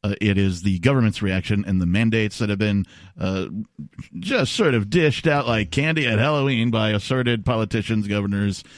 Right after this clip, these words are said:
mayors, et cetera, and so on. Uh, what I like to see, of course, is people rebelling against this because there's not enough of that going on, in my humble opinion.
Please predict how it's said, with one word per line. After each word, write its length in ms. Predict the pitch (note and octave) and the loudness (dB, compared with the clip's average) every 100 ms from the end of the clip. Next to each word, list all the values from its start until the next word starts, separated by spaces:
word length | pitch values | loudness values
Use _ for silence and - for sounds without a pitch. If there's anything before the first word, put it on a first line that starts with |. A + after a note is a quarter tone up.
| - | -10
mayors, 400 | - F#2 F2+ F#2 F2+ | -2 0 2 0 -2
et 80 | |
cetera, 300 | - F#2+ E2+ F#2 | -2 -2 0 -2
and 100 | F2+ | 2
so 140 | C3 | 2
on. 200 | B2 A2 - - - _ - _ | 2 0 -4 -20 -20 _ -20 _
Uh, 140 | - G#2+ | -2 -2
what 240 | B2+ D3+ C#3+ | 2 2 2
I 160 | D3+ | 2
like 280 | A3 D3+ B2 | 2 2 0
to 120 | - | -2
see, 280 | - - A2 | -4 0 0
of 100 | G2+ | 0
course, 380 | - A#2+ G#2+ - - - | 0 2 0 -2 -12 -2
is 160 | D3+ | 0
people 300 | - C#3 C#3 | 2 2 2
rebelling 520 | D3 F#3 C4 A#3+ E3+ | 2 2 2 2 2
against 320 | B2 G2+ G2 - | 2 0 -2 -2
this 200 | F#2+ G#2 | -4 0
because 340 | A2+ A#2+ A2 | 0 0 0
there's 200 | A#2+ C3+ | 0 0
not 200 | A#2+ A#2 | 0 0
enough 420 | D3 F3 F3+ E3 | 2 2 2 0
of 140 | D3+ B2+ | -2 0
that 220 | C3 A#2 | -2 0
going 260 | A#2+ A2+ | 0 2
on, 260 | A#2 A#2 A#2 | 2 0 0
in 200 | - B2+ | 2 2
my 280 | B2+ G2 G#2 | 0 -2 -4
humble 380 | F#2+ F#2+ F#2+ F#2+ | -2 -4 -2 -2
opinion. 460 | G2+ - F3 C3+ | 0 0 0 -2